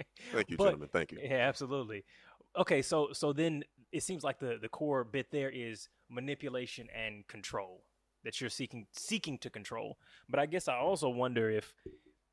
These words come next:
Speaker 2: I, I would think it would still count as abuse even if that's not your intention. Like, I think most abuse is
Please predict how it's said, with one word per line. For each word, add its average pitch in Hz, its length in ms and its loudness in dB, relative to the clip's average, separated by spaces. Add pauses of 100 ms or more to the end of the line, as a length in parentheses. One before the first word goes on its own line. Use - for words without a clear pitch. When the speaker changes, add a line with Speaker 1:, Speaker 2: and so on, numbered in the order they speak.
(340)
Speaker 2:
I, 127 220 6
I 147 160 8
would 185 160 6
think 147 140 -2
it 127 40 -2
would 117 100 -4
still 131 180 -4
count 120 200 -2
as 110 60 -6
abuse 117 300 -6
even 139 240 -2
if 107 80 -4
that's 120 180 2
not 120 220 -2
your 110 160 -2
intention. 113 420 -4 (180)
Like, 120 120 2
I 156 40 4
think 123 300 -6 (240)
most 143 320 8
abuse 113 300 -4
is 98 260 -14